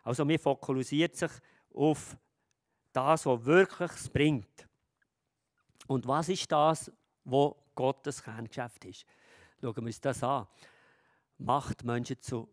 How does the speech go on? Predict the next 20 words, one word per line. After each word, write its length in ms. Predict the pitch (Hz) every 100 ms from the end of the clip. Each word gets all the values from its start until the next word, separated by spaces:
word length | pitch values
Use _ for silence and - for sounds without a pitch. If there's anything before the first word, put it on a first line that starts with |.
| -
meinen 420 | 120 123 131 - _
Jüngern.» 480 | 110 117 131 120 95 _ _ - _ _ _ _ _ -
Ich 80 | -
bin 120 | 139
überzeugt 500 | 127 - 170 185 -
von 300 | 143 123 127
dem 280 | 156 190 196
allem, 300 | 175 175 165
was 140 | 135
ich 180 | 147 147
kenne 360 | - 170 202 220
aus 120 | 175
der 100 | -
Bibel. 300 | 180 190 180
Es 100 | 185
hat 160 | 127 -
andere 400 | 143 175 185 180
Theologen 500 | - 165 156 165 165
unter 300 | 170 165 156
uns, 240 | 175 170